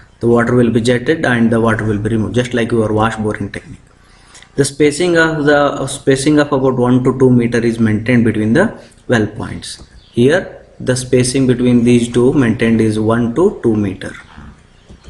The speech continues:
Okay. Next, uh, when a partial vacuum suction is developed, ball valve closer and the water is drawn to the well point through the screen, and water in the pumped, wa-, water is then pumped off,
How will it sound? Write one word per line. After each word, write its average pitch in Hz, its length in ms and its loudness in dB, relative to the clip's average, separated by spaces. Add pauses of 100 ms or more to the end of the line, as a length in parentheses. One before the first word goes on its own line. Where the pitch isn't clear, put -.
(100)
Okay. - 240 -10 (600)
Next, 127 420 0
uh, 135 300 4 (400)
when 151 280 2
a 156 80 0
partial 156 600 0
vacuum 135 420 0
suction 131 360 0
is 131 320 0 (300)
developed, 135 480 0 (520)
ball 135 520 0
valve 139 460 0
closer 123 680 2
and 123 280 2
the 123 80 0
water 117 320 0
is 123 180 2
drawn 120 400 0
to 117 100 -2
the 180 380 0 (380)
well 139 280 2
point 123 340 -2
through 123 140 -2
the 117 80 0
screen, 147 360 2
and 113 160 0
water 110 300 0
in 113 140 2
the 110 80 -2
pumped, 123 460 -2 (480)
wa-, 123 140 0
water 127 280 2
is 117 140 0
then 113 220 0
pumped 120 300 0
off, 110 340 -4